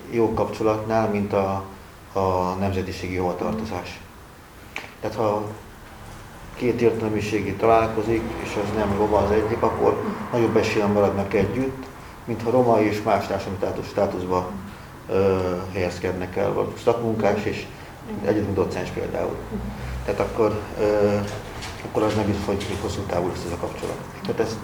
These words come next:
Mónika, ö, írta le, én csak így magyar hangjaként elmondtam ezt, összefoglalva, összefoglalva, ö, amit így, te ugyanezt mondtál, csak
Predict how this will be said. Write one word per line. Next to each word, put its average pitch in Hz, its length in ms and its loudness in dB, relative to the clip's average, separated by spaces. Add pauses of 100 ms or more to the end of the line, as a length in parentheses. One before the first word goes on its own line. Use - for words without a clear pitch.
(140)
Mónika, 104 580 2 (360)
ö, 101 100 6 (180)
írta 123 260 6
le, 131 340 8
én 104 120 0
csak 104 220 -2
így 107 140 -2
magyar 104 260 6
hangjaként 95 520 0
elmondtam 113 480 2
ezt, 135 200 2 (440)
összefoglalva, 123 720 12 (560)
összefoglalva, 143 920 6 (100)
ö, 123 340 8 (160)
amit 123 200 -2
így, 117 200 -6 (600)
te 120 120 6
ugyanezt 117 380 4
mondtál, 107 420 4
csak 104 180 -2